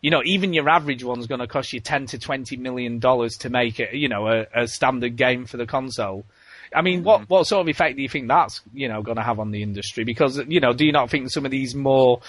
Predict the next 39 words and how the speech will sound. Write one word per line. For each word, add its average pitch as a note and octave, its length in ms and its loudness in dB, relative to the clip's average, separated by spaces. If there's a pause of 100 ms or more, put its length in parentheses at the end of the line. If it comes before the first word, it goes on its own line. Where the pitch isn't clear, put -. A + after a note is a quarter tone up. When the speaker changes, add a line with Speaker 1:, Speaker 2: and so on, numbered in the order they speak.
(120)
Speaker 1:
smaller D#3 360 6
developers C3+ 480 4
aren't, C#3 220 4
just D#3+ 200 0
aren't D3+ 240 4
simply D3 300 -6
gonna B2+ 220 -4
be B2 100 2
able A#2 200 2
to B2+ 140 -6
afford B2+ 340 -2
to A#2 80 -12
make C#3+ 200 0
the B2 80 -6
games? G2+ 480 -6 (1900)
Speaker 2:
I C#3 80 -6
don't F#3 140 -8
know G#3 100 -4
about G#2+ 240 -4
that. F#2+ 240 -6
I C#3+ 120 -4
think C#3 340 -10 (220)
that C3+ 240 -2 (300)
there's C3 200 -2
gonna D3 180 -4
become A#2 280 -6
a G2+ 60 -4
breaking C#3 460 -4
point F#2+ 280 -10
where G2+ 120 -8
it's - 160 -14
gonna A2+ 160 -8
be G#2+ 80 -4
as G2 80 -4
expensive G#2 500 -8
as G2+ 80 -10
it's - 140 -18
gonna G2+ 200 -6
get, F#2+ 340 -4